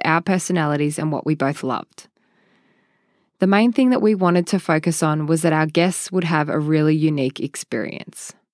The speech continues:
We had a lot of guests and we didn't want the space and time parameters of a traditional venue. We wanted our guests to be able to party on till all hours of the night. We didn't want any noise constraints. We wanted to be able to be loud,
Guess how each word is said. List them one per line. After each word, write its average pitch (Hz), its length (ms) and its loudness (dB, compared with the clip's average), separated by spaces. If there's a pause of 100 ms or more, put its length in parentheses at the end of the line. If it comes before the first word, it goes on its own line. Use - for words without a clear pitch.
(720)
We 196 120 2
had 202 120 4
a 190 60 4
lot 185 180 4
of 175 140 -2
guests 165 400 0
and 165 100 2
we 165 60 4
didn't 185 260 2
want - 160 -2
the - 80 0
space 156 400 0
and 165 160 -4
time 147 320 -4
parameters 143 640 -4
of 151 80 -4
a 160 60 2
traditional 151 560 -2
venue. 123 460 -2 (1200)
We 185 140 2
wanted 196 260 4
our 202 140 2
guests 185 320 0
to - 80 -10
be 180 100 0
able 165 220 2
to 180 100 -2
party 175 420 0
on 165 220 0
till 165 220 0
all 170 260 0
hours 165 340 0
of 170 120 -2
the 165 100 0
night. 139 340 -6 (280)
We 175 100 2
didn't 180 240 2
want 180 200 2
any 165 200 2
noise 202 300 2
constraints. 214 760 -2
We 185 100 0
wanted 175 280 0
to 180 100 -6
be 180 60 2
able 160 220 2
to - 120 -8
be 143 120 0
loud, 170 440 2